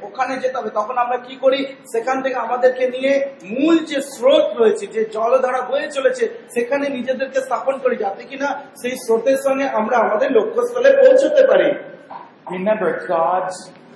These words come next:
Speaker 2: major purpose
Speaker 1: আপনি মনে রাখবেন যে ঈশ্বরের প্রধান উদ্দেশ্য আমাদের জীবনের জন্য
Speaker 2: is not to have you do some great miracles.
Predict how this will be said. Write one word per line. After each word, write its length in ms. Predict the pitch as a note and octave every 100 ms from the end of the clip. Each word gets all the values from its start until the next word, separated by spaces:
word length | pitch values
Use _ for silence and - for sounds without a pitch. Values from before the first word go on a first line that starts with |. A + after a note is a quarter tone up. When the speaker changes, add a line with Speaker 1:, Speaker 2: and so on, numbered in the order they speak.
| D3
Speaker 2:
major 540 | D#3+ F#3+ - G#3 G#3 G#3
purpose 720 | G3 - B2+ - - - - - _ _ _ _ _ _ -
Speaker 1:
আপনি 320 | F#3 B3 B3
মনে 280 | A3 B3 B3+
রাখবেন 360 | B3+ B3+ B3
যে 180 | - A3+
ঈশ্বরের 500 | A3+ - - B3+ B3+
প্রধান 560 | - A3 A#3+ B3 B3 A#3
উদ্দেশ্য 400 | C4 - C4 A#3+
আমাদের 360 | A3 A#3 A3 G#3+
জীবনের 420 | - B3 B3 A#3
জন্য 440 | A#3+ G#3 F#3 E3+ - - - - -
Speaker 2:
is 80 | E3+
not 280 | F3 F3+
to 120 | - F#3
have 260 | F3+ E3+
you 100 | E3 D#3+
do 80 | D#3+ E3
some 140 | C#3+ - - -
great 280 | D3 D3 D3+
miracles. 420 | C#3+ A#2+ - D3+